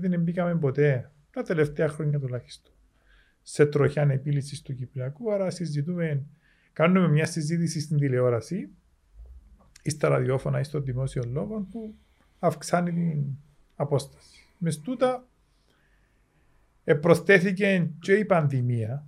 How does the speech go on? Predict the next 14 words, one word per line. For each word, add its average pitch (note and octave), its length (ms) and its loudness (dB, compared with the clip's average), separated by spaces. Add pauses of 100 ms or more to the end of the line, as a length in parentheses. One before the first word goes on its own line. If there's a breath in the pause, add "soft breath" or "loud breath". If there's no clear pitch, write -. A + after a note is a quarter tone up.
(540)
εδώ D3 220 2
και C3+ 140 -2
ένα B2 180 -2
χρόνο F3+ 520 -4 (920)
και G#3 140 4
όλα G#3 280 10
τα D3+ 80 6
άλλα C3+ 260 6
που B2 100 -2
ζούμε C#3+ 480 -2 (260)
και A#3+ 100 -8
η C4 120 -4
διαφθορά, E3 540 0
ε, C#3+ 120 0